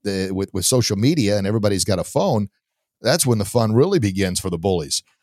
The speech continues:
because no one's there to monitor what the heck they're doing. And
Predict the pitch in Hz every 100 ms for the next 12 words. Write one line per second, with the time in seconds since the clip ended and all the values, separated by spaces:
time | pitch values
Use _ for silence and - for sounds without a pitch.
0 | _ 110 117 107 95 123 135 120 107 117
1 | 101 101 117 165 104 98 95 - 92 92
2 | - 87 90 175 110 98 - _ _ 101
3 | 101 98 98